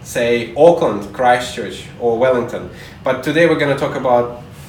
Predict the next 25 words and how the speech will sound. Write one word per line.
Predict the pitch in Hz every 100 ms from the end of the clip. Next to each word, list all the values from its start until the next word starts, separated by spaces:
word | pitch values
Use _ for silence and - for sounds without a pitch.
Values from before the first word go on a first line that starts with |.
| - - - - - - - - -
uh, | 104 110
use | 120 139 123
one | 135 147
specific | 147 160 - 151
example | 127 120 117 170 202 202 160
and | 139
send | 147 131
one | 127 160 185
pallet | 185 175 165 - - -
from | - 147 131 120
Shanghai | - 175 175 170 175 170 165 - - - - - -
to | 143 143 139 - -
Auckland | 156 165 - 98 95 - -
of | 123
general | 120 139 131 123
goods, | 120 117 - - - - - - - - - -
say | - 123
some | 135 123
kind | 123 120
of | 117
furniture. | 131 117 107 - - - - - - - - - - - - - -
And | 131 131 131
before | 143 202
we | 196
start, | 175 - 170 160 -